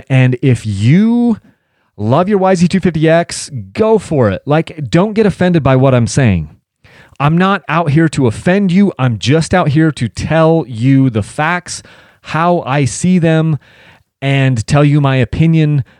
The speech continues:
of whether or not one is better than the other and whether, what I'd rather ride. And so if you love your Y Z two fifty X, it doesn't matter what I say,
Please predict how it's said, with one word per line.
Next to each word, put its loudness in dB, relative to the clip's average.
of 0
whether 2
or 0
not 0
one 0
is -2
better 0
than 0
the 0
other 2
and -4
whether, 0
what -2
I'd -2
rather 0
ride. -6
And 2
so 2
if 0
you 4
love 2
your 2
Y 0
Z 0
two -2
fifty -4
X, -4
it -2
doesn't -2
matter 0
what -2
I -4
say, -10